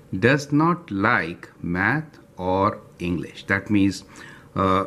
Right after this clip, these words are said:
does not like, let me say, M prime or means union English,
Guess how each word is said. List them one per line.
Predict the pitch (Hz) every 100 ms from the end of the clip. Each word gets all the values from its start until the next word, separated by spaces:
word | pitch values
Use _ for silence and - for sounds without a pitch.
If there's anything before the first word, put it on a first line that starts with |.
| -
does | 101 110 113
not | 131 170 175
like, | 113 120 135 -
let | 90
me | 95
say, | 95 101 95 92 - -
M | 95 101
prime | - 87 98 151 170 - - -
or | 104 110 113 113 113 -
means | - 95 95 101 - - -
union | 90 117 165 175 175 - - - - - -
English, | 85 78 - -